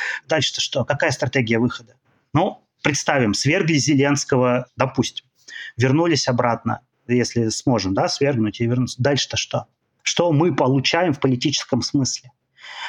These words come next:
То есть это все равно находится за пределами внешнеполитической рациональности. Я допускаю, что здесь возможно, учитывая то, что мы видели в понедельник на Совете Безопасности России,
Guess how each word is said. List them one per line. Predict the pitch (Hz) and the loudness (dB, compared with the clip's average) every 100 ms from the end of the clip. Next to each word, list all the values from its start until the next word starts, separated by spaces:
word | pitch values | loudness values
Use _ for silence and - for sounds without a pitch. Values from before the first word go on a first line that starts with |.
| - | -2
То | 135 | 0
есть | 139 147 | 0 0
это | 180 202 | 0 0
все | - - 175 | 0 0 2
равно | 196 | 2
находится | 190 190 180 135 | 2 0 0 2
за | 170 | 0
пределами | 170 139 165 165 151 139 127 | 0 2 2 4 4 2 2
внешнеполитической | 127 180 175 143 135 127 - - | 0 2 0 2 2 0 -2 -2
рациональности. | 113 - 113 104 95 - - _ - - - | -2 0 0 0 -2 -8 -12 _ -16 -8 -2
Я | 135 165 | 0 0
допускаю, | 196 185 - 214 | 0 -2 0 0
что | 190 - | 2 0
здесь | 139 190 185 - | 2 2 0 0
возможно, | 131 156 135 165 202 175 180 143 135 | 0 2 2 2 2 0 2 2 0
учитывая | 170 - 214 208 160 143 | -2 0 0 2 2 2
то, | 123 165 | 2 -2
что | - 151 | 0 2
мы | 147 | 2
видели | 165 156 135 | 2 2 0
в | - | 0
понедельник | 147 151 123 165 160 127 | 0 2 2 2 2 0
на | 127 120 110 104 - - - | 0 0 0 -4 -12 -18 -14
Совете | - 139 147 135 | -2 0 2 0
Безопасности | 110 135 208 208 - - | 0 0 0 -2 -4 -2
России, | 131 120 - 117 104 | -2 -2 0 0 0